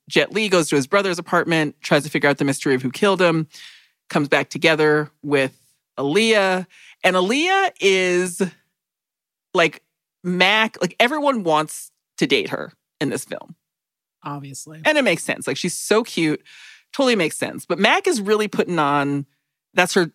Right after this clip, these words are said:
Speaker 1: her dad's right-hand man. He's really putting on the heavy moves and is, like, such a psychopath. <laughs>
Speaker 2: Yeah.
Speaker 1: He's truly psychotic in this film and is like,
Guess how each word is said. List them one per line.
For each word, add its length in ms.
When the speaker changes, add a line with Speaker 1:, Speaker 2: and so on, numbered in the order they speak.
Speaker 1:
her 140
dad's 240
right-hand 360
man. 160
He's 180
really 180
putting 260
on 140
the 60
heavy 680
moves 580
and 160
is, 140
like, 380
such 300
a 80
psychopath. 840
<laughs> 100
Speaker 2:
Yeah. 300
Speaker 1:
He's 260
truly 460
psychotic 540
in 80
this 160
film 400
and 140
is 100
like, 300